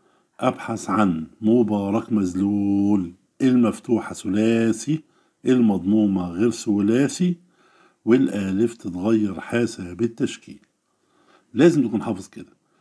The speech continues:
مبارك دي أولها ميم مضمومة يبقى دوت مضمومة يبقى غير ثلاثي. مذلول أولها ميم مفتوحة يبقى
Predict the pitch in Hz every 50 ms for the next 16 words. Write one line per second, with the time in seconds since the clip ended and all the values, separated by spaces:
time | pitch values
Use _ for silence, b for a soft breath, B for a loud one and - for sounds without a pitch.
0 | _ _ _ - 117 120 151 160 147 139 120 120 113 107 98 90 85 80 82 98
1 | 107 104 104 110 101 101 104 107 110 110 107 104 90 90 110 123 151 175 180 196
2 | 190 - - - 113 104 90 - - - 90 107 107 110 117 113 113 - - -
3 | - - - - _ - - - 98 98 90 95 127 151 170 160 120 92 - -
4 | - 104 90 98 95 104 101 - - - - - - - - - _ _ _ b
5 | b b b b b b b b b b b - 107 110 127 147 131 113 113 113
6 | 120 120 113 101 82 - - - 95 113 107 107 104 110 117 117 117 110 113 -
7 | - 151 160 - - 165 180 196 185 - 107 104 110 110 - - 113 110 110 -